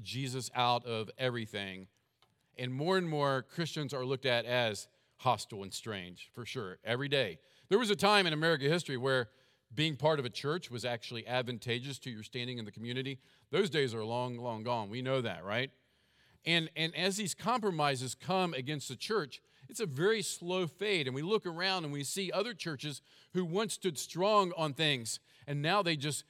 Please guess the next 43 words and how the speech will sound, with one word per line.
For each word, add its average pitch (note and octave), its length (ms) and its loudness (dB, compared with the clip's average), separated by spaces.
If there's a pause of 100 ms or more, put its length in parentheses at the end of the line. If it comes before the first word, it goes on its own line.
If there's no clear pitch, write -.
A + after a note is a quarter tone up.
(140)
slowly F3 540 2
cave F3 260 0
in. G3 140 4
It's F#3+ 200 -4
amazing G3 600 2
to E3 140 0
me D3 400 0 (400)
that E3 460 2 (280)
how F#3+ 240 2
many G3+ 300 0 (220)
churches, C#3+ 1000 -2 (720)
churches G3+ 440 -2
and D3 140 -4
pastors C3+ 760 -6 (360)
support G3 680 0 (120)
abortion, D#3+ 500 -4
right? E3 420 -4
I F#3 60 0
mean, G#3+ 160 4
it's, G3+ 200 0
uh, F3+ 160 -8
in, F3+ 180 0
in, F3+ 160 -2
in, D#3 340 -4 (580)
uh, D#3 60 0
lieu F#3 220 6
of, F3+ 120 4
I D#3+ 40 -2
mean, D3+ 260 4
in, - 0 -
in D#3 360 0
just B2+ 420 -4
with C#3+ 280 -4
everything E3 280 0
that C3+ 120 -2
happened D3+ 320 -2
over D3 140 -2
the C#3 60 -2
weekend C#3+ 360 -2
with A#2 120 -6
Roe C#3 160 0
versus B2+ 300 -6
Wade C3 440 0